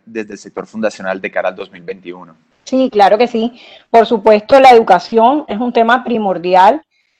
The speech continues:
Speaker 2: Hay que trabajar el tema de la educación y lo enfocaba desde la infraestructura educativa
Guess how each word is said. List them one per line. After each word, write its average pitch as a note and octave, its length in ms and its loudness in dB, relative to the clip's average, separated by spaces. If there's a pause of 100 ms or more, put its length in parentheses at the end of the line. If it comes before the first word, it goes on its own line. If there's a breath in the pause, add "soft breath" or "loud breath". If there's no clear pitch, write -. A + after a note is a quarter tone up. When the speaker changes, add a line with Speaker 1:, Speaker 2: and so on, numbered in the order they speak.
Speaker 2:
Hay G3 140 -6
que G3+ 100 -4
trabajar G3+ 420 2
el G3+ 120 -4
tema A3 260 -2
de A#3+ 80 2
la G#3+ 80 4
educación G3+ 640 -2
y B3+ 80 -6
lo A3 120 -2
enfocaba G3 580 2
desde G3 260 -2
la F#3 220 2
infraestructura F#3+ 1000 -4
educativa C4+ 640 -2